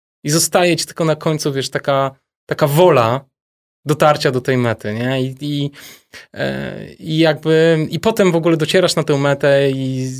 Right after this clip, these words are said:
i dowiadujesz się, wiesz, bardzo dużo rzeczy o sobie. Okazuje się, że strasznie mało rzeczy w życiu potrzebujesz tak naprawdę do, do, do szczęścia.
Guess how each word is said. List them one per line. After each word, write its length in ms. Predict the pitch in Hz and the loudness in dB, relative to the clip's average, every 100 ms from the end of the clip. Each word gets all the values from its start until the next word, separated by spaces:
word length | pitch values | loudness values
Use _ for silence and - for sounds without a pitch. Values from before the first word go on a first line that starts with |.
| 131 120 - _ _ | -12 -12 -14 _ _
i 280 | - 175 143 | -18 -10 -2
dowiadujesz 480 | 151 160 151 156 | 2 2 2 2
się, 220 | - - 147 | 2 2 0
wiesz, 180 | 147 | 0
bardzo 340 | 139 170 214 165 | 2 4 4 2
dużo 220 | 143 143 | 0 0
rzeczy 260 | 135 131 135 | -2 -2 -2
o 40 | |
sobie. 480 | 123 120 110 117 117 _ _ _ _ _ _ - | -2 -2 -4 -6 -8 _ _ _ _ _ _ -8
Okazuje 500 | - 143 139 135 127 | -2 0 2 0 0
się, 160 | 143 | 0
że 380 | 127 131 123 117 110 _ _ _ _ _ _ _ _ _ _ _ _ - - | 2 2 2 0 -8 _ _ _ _ _ _ _ _ _ _ _ _ -20 -16
strasznie 340 | - 160 165 190 | -4 -2 2 4
mało 200 | 180 165 | 4 4
rzeczy 240 | 156 160 | 2 0
w 40 | |
życiu 220 | 135 127 123 | -2 -4 -6
potrzebujesz 580 | 127 - 120 113 113 | -6 -4 -4 -4 -6
tak 160 | - - | -6 -6
naprawdę 440 | 120 117 107 110 | -4 -4 -4 -6
do, 300 | 107 110 113 | -8 -10 -10
do, 360 | 110 120 117 120 | -8 -8 -6 -8
do 100 | 117 | -6
szczęścia. 640 | 113 - 107 - 123 120 | -4 -2 -2 -4 -6 -6